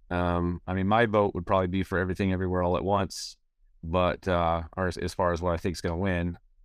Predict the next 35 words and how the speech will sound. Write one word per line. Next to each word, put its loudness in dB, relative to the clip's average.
But -4
yeah, 2
I 2
mean, 0
for -6
me, 2
the -2
top -2
three -2
are -2
Everything -2
Everywhere -2
All 0
at -2
Once, -6
Banshees -4
of -2
Inisherin, -2
and -8
Top -4
Gun: -2
Maverick -2
are -4
the -6
three -2
main 0
nominees -2
that -4
I, -2
that 2
I 6
would, 0
would -2
vote 2
for, 2